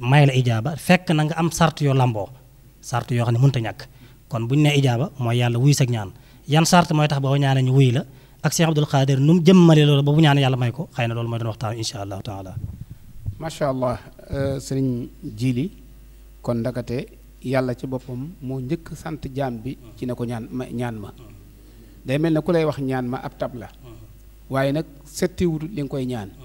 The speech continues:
Speaker 2: Kon baatub "Ñaan ma" la Yàlla jëfandikoo ci jaam ñi, "Su ngeen ma ñaanee man dinaa leen wuyu si." Kon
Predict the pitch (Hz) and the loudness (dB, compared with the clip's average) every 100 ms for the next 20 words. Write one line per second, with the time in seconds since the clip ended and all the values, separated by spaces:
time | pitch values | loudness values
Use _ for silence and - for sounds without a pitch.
0 | 120 - - - - - 151 165 - - | -20 -20 -20 -20 -20 -6 -4 -4 -8 -18
1 | 185 117 175 - 170 165 151 151 139 127 | -14 -6 -6 -6 -10 -6 -4 -4 -6 -6
2 | 151 - - 123 131 123 127 123 147 151 | -8 -12 -14 -10 -8 -6 -8 -6 -6 -6
3 | 139 123 120 127 120 117 175 - 185 185 | -8 -12 -10 -10 -8 -8 -10 -2 0 0
4 | 175 160 156 147 135 135 131 127 127 - | -4 -6 -8 -10 -10 -10 -10 -8 -10 -12
5 | - - - - - - - | -16 -20 -20 -20 -20 -12 -6